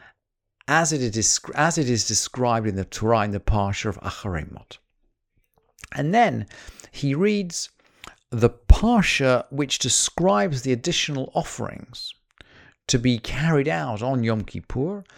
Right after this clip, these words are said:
from the book of Numbers. And the Talmud says, "Uve esor shel chumash, hapakudim kore al peh." He reads the passage on the tenth day, that's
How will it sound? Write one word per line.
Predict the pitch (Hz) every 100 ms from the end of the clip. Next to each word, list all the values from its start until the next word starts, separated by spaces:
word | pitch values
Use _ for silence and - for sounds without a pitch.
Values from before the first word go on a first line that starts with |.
| - -
from | - - 135
the | 113
book | 117 190 - - - _ _ _ _ _ _ -
of | 110
Numbers. | 117 107 85 - - - - - - _
And | 123 123
the |
Talmud | - 147 185 208 175 156
says, | - - - - - _ - - 160
"Uve | 160 165
esor | 107 - - 220 240 226 202
shel | - - 170 165 151
chumash, | - - 123 120 - - - - - _ - -
hapakudim | 123 - - 104 104 170 170 170 151 _ _ -
kore | - 110 135 151 -
al | 123
peh." | 131 - 87 82 - _ - -
He | 135
reads | 156 262 269
the | 185 143
passage | - 180 - - - - - - - _
on | 135 127
the | 120
tenth | - 202 196 -
day, | - 117 - 165 175 _ _ _
that's | - 135 - -